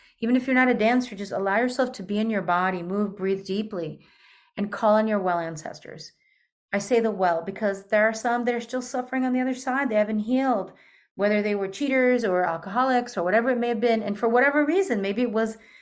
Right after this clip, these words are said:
because of pa-, and probably because of patriarchal structures and oppression and racism, um, and inequity, right, and injustice. But you wanna call in on the well to ground the situation and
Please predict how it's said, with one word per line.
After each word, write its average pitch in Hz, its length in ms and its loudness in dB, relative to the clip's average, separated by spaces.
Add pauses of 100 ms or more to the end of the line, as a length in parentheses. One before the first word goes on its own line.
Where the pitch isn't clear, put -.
(100)
because 247 380 -2
of 247 120 -2
pa-, 214 140 -4
and 185 240 -8
probably 190 320 0
because 233 380 -4
of 214 100 -8
patriarchal 170 560 -2
structures 156 480 -10
and 170 100 -12
oppression 165 520 -8
and 160 160 -10
racism, 156 500 -8 (480)
um, 190 420 -2
and 196 120 -4
inequity, 175 500 -4
right, 175 180 -4
and 175 120 -6
injustice. 160 580 -10 (540)
But 220 260 2
you 220 80 0
wanna 240 160 4
call 254 240 0
in 247 80 2
on 233 120 0
the 208 120 2
well 196 600 4
to - 160 -10
ground 208 720 2
the 180 360 -4
situation 165 640 -6
and 160 220 -8